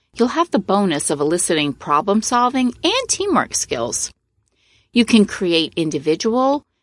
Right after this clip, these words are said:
family, or even a neighborhood scavenger hunt. Ideally, your adventure will take place outdoors, but for those that are buried in snow,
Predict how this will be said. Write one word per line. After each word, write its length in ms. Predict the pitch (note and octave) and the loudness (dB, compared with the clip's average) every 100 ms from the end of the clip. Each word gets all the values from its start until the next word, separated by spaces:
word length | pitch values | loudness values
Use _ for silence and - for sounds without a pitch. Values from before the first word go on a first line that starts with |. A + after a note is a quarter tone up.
| _ | _
family, 840 | G#3 - F3 E3+ F3+ F#3+ G3 A3 - | -8 -2 0 0 0 -2 -2 -2 -4
or 140 | A3+ - | -2 0
even 280 | D#4 F4+ G#4+ | -2 -2 -2
a 80 | C#4 | 0
neighborhood 640 | G3 F#3+ B3 D4+ F3 C3 | 0 0 -2 -4 -4 -8
scavenger 540 | - - A#2+ A2 A2 B2+ | -6 -4 -4 -4 -8 -6
hunt. 300 | A2 F#2+ - _ _ _ _ _ _ A3+ | -4 -6 -10 _ _ _ _ _ _ -2
Ideally, 840 | A#3+ G#3+ D#4+ A#4+ A3 C#3+ D#3 - | -2 0 0 0 2 2 0 -2
your 160 | F3+ E3+ | -2 -2
adventure 460 | E3 F3 G3 F#3+ D3 | 0 0 0 0 -2
will 120 | D3 | -2
take 300 | - D3+ - | -2 -4 -2
place 320 | C#3+ A#2 - | -4 -4 -2
outdoors, 840 | A#2 - - A#3+ C#3+ B1 - - - _ _ _ _ | -4 -4 -2 0 -2 -4 -10 -14 -18 _ _ _ _
but 240 | D4 D#4 - | -2 0 0
for 160 | A#3+ | -2
those 460 | G#3 G3+ G3+ G3+ - | 0 2 0 -2 -2
that 180 | F3 C#3+ | -2 0
are 80 | C#3 | -2
buried 420 | D#3 D#3 D3+ C#3 | 0 0 0 -2
in 120 | C3 | -4
snow, 680 | - - D4+ F#3+ C#3+ F3 | -2 0 0 2 0 -2